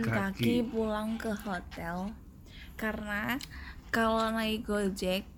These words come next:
Speaker 2: kita berangkatnya naik Gojek ya, dari hotel ke
Speaker 1: Hmm.
Speaker 2: kutanya ya.
Speaker 1: Gila, naik Gojek nggak ada yang mau ini,
Speaker 2: Nggak ada yang
Speaker 1: nggak
Speaker 2: mau,
Speaker 1: ada yang mau
Speaker 2: di
Speaker 1: lewat
Speaker 2: cancel.
Speaker 1: aplikasi.
Speaker 2: Ya, terus akhirnya mereka offline.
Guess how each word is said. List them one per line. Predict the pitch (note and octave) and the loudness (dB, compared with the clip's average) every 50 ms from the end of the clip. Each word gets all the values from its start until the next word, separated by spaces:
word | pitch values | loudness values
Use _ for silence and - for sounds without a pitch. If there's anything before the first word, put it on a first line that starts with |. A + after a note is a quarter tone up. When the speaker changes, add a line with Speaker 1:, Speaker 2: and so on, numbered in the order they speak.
| - - - | -16 -14 -6
Speaker 2:
kita | - - A#3+ D4 D4+ D#4 D4+ - - | -6 0 4 6 6 6 4 2 0
berangkatnya | A#3+ A3 A#3 A3 G#3 A3 A3+ - C#4 C#4+ | 4 6 6 6 6 4 2 4 4 6
naik | C#4+ C#4 C4 | 6 6 6
Gojek | A#3+ A#3+ A3+ A3+ B3+ B3 B3 | 4 4 4 4 2 2 2
ya, | A#3 G#3+ G#3+ | 0 -2 0
dari | A3 G#3 G3+ G#3 G#3 | 0 0 0 2 2
hotel | G3 G3 G3+ - G3 G3 G3 | 2 2 2 0 -2 -2 -2
ke | - - G3+ | -2 -4 -2
Speaker 1:
Hmm. | G3+ G3+ G3 F#3+ F3+ - F#2 F#2 - - - - - - - - - - - - - - - - | 0 2 4 4 2 2 0 -4 -6 -10 -14 -14 -14 -14 -12 -12 -12 -12 -12 -14 -14 -14 -14 -6
Speaker 2:
kutanya | - - G#3+ - - G#3 G3+ G3 G3+ G#3 G#3+ G#3+ A3+ | -2 -2 -2 0 2 2 2 2 2 0 0 0 0
ya. | A3 G2+ A#2+ | 6 8 6
Speaker 1:
Gila, | A#2 - - | 6 6 2
naik | F2+ F#2+ F2+ E2 | -2 -2 0 2
Gojek | F#2+ G2 F2+ F#2+ A#2 A#2+ | 2 2 4 2 2 2
nggak | - G#2+ G2+ F#2+ | 4 4 4 4
ada | F2 F2 F2+ | 4 4 4
yang | F2+ E2+ F2 | 4 4 4
mau | F2 F#2 G#2 A2+ A2 G#2 | 4 4 4 4 2 2
ini, | - G#2 G#2 | 0 2 4
Speaker 2:
Nggak | G#2 A2+ - - | 6 6 6 6
ada | F#3+ - A3 | 6 4 4
yang | A3 - | 4 6
Speaker 1:
nggak | A3 A3 | 6 6
Speaker 2:
mau, | - | 8
Speaker 1:
ada | - | 8
yang | C#4 - | 8 8
mau | |
Speaker 2:
di | G2 G2 G2 | 6 6 6
Speaker 1:
lewat | G2 G#2 | 4 4
Speaker 2:
cancel. | G#2+ - A2+ | 4 2 2
Speaker 1:
aplikasi. | G#2+ - G#2 - A2+ G#2 A2 - - A#2 G#2+ - - - - | 2 2 2 4 4 4 4 4 4 2 2 2 0 -6 -6
Speaker 2:
Ya, | - A2 G#2 F#2+ | -4 -2 0 0
terus | G2+ G2+ - - - | 0 0 0 0 0
akhirnya | G#3+ G#3+ A3+ A#3 A#3 B3+ C4+ | 2 4 4 4 6 6 6
mereka | C4+ C4 B3+ B3+ A#3+ B3 - | 6 6 4 2 2 4 6
offline. | G#3 A3 A3 - - G#3+ G#3 G3+ G#3 - | 6 6 6 4 0 0 0 0 0 -2